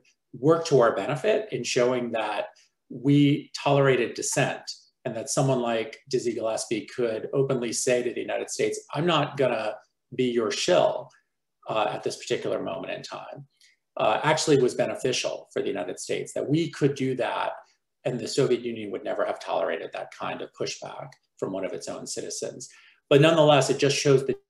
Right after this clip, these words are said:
difficulties in actually using soft power. So I think the most important point I'd like to make is, yes, we have a lot of soft power as a nation, we traditionally have and continue to, but it's not something that is a tool that's very easy to deploy, though we try, we certainly try.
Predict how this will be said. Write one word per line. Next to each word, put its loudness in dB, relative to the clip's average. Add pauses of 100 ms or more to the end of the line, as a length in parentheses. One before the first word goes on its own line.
(460)
difficulties 0
in -8
actually -4 (100)
using 0
soft -2
power. -2
So -2
I 2
think 0
the 4
most 2
important 0 (300)
point 0
I'd -2
like -2
to -8
make -2
is, -8 (100)
yes, 2
we 6
have 4
a 0
lot 2
of 0
soft 0
power 4
as 0
a -10
nation, -6
we -8
traditionally -6
have -4
and -12
continue -10 (120)
to, 0 (420)
but 0
it's -2
not 4
something 0
that 0
is -2
a -10 (280)
tool 2 (240)
that's -4
very -2
easy -8
to -12
deploy, -10
though -14
we -12
try, -4 (240)
we -14
certainly -14
try. -14